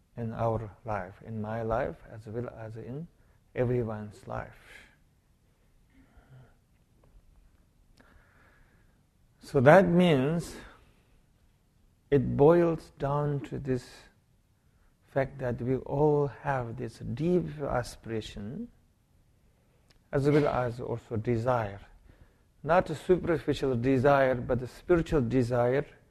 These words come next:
Desire to be free from this inner limitation and to realize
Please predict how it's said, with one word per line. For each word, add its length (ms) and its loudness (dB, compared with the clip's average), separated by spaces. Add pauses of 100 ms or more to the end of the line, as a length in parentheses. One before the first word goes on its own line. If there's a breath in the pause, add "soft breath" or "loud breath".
(760 soft breath)
Desire 680 8
to 160 -4
be 200 4
free 340 4
from 720 0
this 220 -4
inner 360 4
limitation 960 -2 (1400)
and 260 2
to 180 -2
realize 800 0